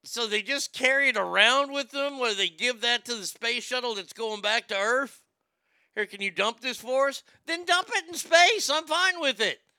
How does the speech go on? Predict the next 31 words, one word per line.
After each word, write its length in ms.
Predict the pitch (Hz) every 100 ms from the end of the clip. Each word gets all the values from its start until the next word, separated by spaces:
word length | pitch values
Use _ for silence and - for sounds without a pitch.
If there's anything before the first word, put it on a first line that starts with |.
| _ _
I 100 | -
was 100 | 311
giving 260 | - 359 330
you 100 | 294
a 20 |
hard 320 | 277 320 320
time. 540 | 220 294 339 320 165 - _ _ _ _ _ _ _ _ _ _ _ _
That, 180 | - 294
that, 240 | 262 247 262
uh, 680 | 240 - _ 170 - 269
of 140 | 330 285
course 480 | 285 359 523 -
you 140 | 320 254
flush 400 | - 262 247 -
it 120 | 233
out 220 | 226 208
into 240 | 202 196 180
space. 760 | - - 190 170 127 - - - _ _ _ _ _ _ _ _ _ _ _ _ _ _ _ _ _ _ _ _
I 100 | -
don't 140 | 403 466
wanna 240 | 302 220
bring 380 | 165 214 285 262
back 320 | 214 254 -
shit 420 | - - 233 214 -
to 120 | 196
Earth. 540 | 170 185 233 415 - _ _ _ _ _ _ _ _ _ _ _ _ _ _ _ _ _ _ _ _ _ _ _ _ _ _ _ _ _ _ _ _ _ _
What, 140 | 285
are 60 | 247
we 160 | 208
hoarding 640 | 156 175 208 254 294 262 240
shit? 600 | - - 220 320 -